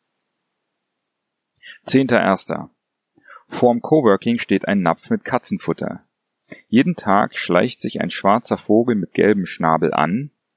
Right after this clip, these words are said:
in Klammern präziser kann ich ihn leider nicht benennen, und klaut sich ein paar Brocken Katzenfutter. Er läuft dabei so lustig unbeteiligt, guckt immer mal rein zu mir,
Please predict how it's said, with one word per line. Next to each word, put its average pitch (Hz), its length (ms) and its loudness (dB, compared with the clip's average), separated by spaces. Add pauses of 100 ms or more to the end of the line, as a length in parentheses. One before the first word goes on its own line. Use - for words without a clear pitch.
(120)
in - 80 -12
Klammern 87 360 -4
präziser 92 440 -4
kann 87 200 -8
ich - 120 -12
ihn 87 80 -8
leider 82 220 -2
nicht 85 200 -10
benennen, 87 440 0 (360)
und - 180 -4
klaut 107 320 2
sich 135 200 -4
ein - 80 -8
paar 101 220 0
Brocken 87 380 -2
Katzenfutter. - 800 -6 (760)
Er 95 140 2
läuft 113 340 2
dabei 104 280 2
so 104 180 -2
lustig 117 500 -2
unbeteiligt, 113 880 -2 (320)
guckt - 240 -4
immer 107 200 0
mal 90 160 2
rein 92 260 0
zu - 140 -12
mir, 131 320 0